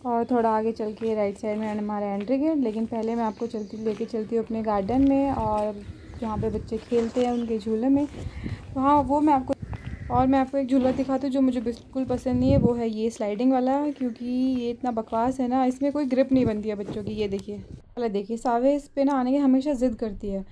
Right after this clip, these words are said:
और मुझे हमेशा डर लगता है कि ज़रा सा balance बिगड़ गया और वो नीचे गिर जाएगी, क्योंकि देखिए, इसमें back side कोई support है ही नहीं। छोटा बच्चा जाएगा, अगर इस पे अगर ज़रा सा balance बिगड़ेगा, वो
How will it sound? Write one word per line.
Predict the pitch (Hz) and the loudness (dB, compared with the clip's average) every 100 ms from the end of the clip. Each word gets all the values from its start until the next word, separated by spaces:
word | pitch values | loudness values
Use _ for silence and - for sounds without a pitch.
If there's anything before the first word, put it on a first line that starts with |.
| - - - | -20 -12 0
और | |
मुझे | 277 285 311 | 2 4 4
हमेशा | 285 285 | 4 4
डर | 262 262 | 4 4
लगता | 262 262 | 4 2
है | 277 | 2
कि | 269 | 4
ज़रा | 247 254 | 2 4
सा | 277 | 2
balance | 254 233 254 262 | 4 4 2 2
बिगड़ | 247 247 262 | 2 4 4
गया | 247 247 | 4 4
और | 254 | 4
वो | |
नीचे | 262 240 254 | 2 2 -2
गिर | 214 190 | -2 -2
जाएगी, | 202 220 | -2 -2
क्योंकि | 269 | -2
देखिए, | 285 302 330 | -2 -2 -2
इसमें | 349 | 2
back | 262 247 | 2 2
side | 254 302 | 0 -2
कोई | 277 320 | -2 0
support | 285 269 294 277 | -2 0 -2 0
है | 247 | 0
ही | 262 277 | 2 4
नहीं। | 233 208 - - _ - | 2 -2 -14 -20 _ -4
छोटा | 320 330 | 0 2
बच्चा | 294 285 302 | 0 0 0
जाएगा, | 277 269 269 277 269 | 4 4 4 4 2
अगर | 269 269 | 4 2
इस | 269 | 2
पे | 285 277 | 0 4
अगर | 269 269 | 4 0
ज़रा | 226 262 320 381 | 0 2 4 4
सा | 381 | 4
balance | 277 247 277 | 4 4 2
बिगड़ेगा, | 262 254 254 277 | 2 2 2 2
वो | 302 | 0